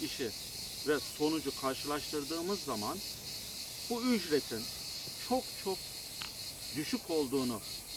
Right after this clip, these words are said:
görüyoruz ve göreceğiz de. Bu metafizik bir proje. Dediğim gibi bu proje beş aşamadan oluşuyor demiştim. İlk aşaması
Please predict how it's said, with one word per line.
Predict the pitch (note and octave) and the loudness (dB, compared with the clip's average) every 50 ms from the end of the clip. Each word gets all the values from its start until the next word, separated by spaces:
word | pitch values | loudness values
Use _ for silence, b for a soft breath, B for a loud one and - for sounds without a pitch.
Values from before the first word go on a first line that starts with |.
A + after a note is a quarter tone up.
| - - - - - - - - - - - G#2+ | -6 -6 -6 -6 -6 -6 -6 -6 -8 -8 0 2
görüyoruz | B2+ B2 A2 G2+ G2+ G2+ A2+ A2+ - - - - - - - - - | 2 4 4 2 0 -2 -4 -6 -6 -6 -6 -6 -6 -6 -6 -2 4
ve | G#3+ A3+ | 4 6
göreceğiz | A3 F3+ G3+ G3+ G3+ G3 F#3+ G3+ G3 F3+ D3+ A#2 - - | 8 10 10 10 12 10 12 12 12 12 12 10 6 -2
de. | A2 G2 - - - - - - - - - - - - - - - - - - | -4 -4 -6 -6 -6 -6 -6 -6 -6 -6 -6 -6 -6 -6 -6 -6 -6 -6 -2 0
Bu | - C4+ | 4 6
metafizik | C4 A#3 A#3 - - A#3 - - G#3+ F#3+ B3+ A#3+ - - | 8 8 8 8 6 4 4 4 2 0 0 0 0 0
bir | C#3 C3 - - | -2 -2 0 -2
proje. | - G#2+ G#2 G2 F#2 F#2 B2+ E3+ A#3+ - - - - - - - | -2 -2 -2 -2 -2 -2 -2 -2 -2 -4 -6 -6 -6 -4 2 2
Dediğim | G#3+ A3+ F#3 A#3 A#3+ A#3 A3 | 4 4 4 4 4 4 4
gibi | - F#3 F3 | 4 4 2
bu | F#3 F3 G3+ G#3 - - | 4 4 2 0 2 4
proje | G3+ G3 G3+ F#3+ - G3+ - G#3+ G#3+ - - - | 6 8 8 8 8 6 4 4 4 0 4 8
beş | F#3+ G3+ F#3+ - - - - - - - - - | 8 8 8 8 2 -4 -6 -6 -6 -6 -4 -2
aşamadan | - C3+ - - E3 E3 D#3+ D#3+ F3+ F3+ E3+ - | -2 -2 0 0 2 2 4 4 4 2 2 0
oluşuyor | A#2+ A2+ A2 - - A#2+ A2+ G#2+ A2 | -2 -2 -2 -2 0 0 -2 0 -2
demiştim. | G#2+ G2+ G#2+ G#2 - - A3+ D4+ - - - - - - - - - - | -2 -4 -4 -4 -4 -4 -4 -4 -4 -6 -6 -6 -6 -6 -6 -6 -4 2
İlk | - C#4 C#4 - - - - | 4 4 4 4 2 0 0
aşaması | D#3+ C#3+ - D#3 D3 D3 D3+ - - A3+ | 0 0 2 0 0 0 0 0 0 -2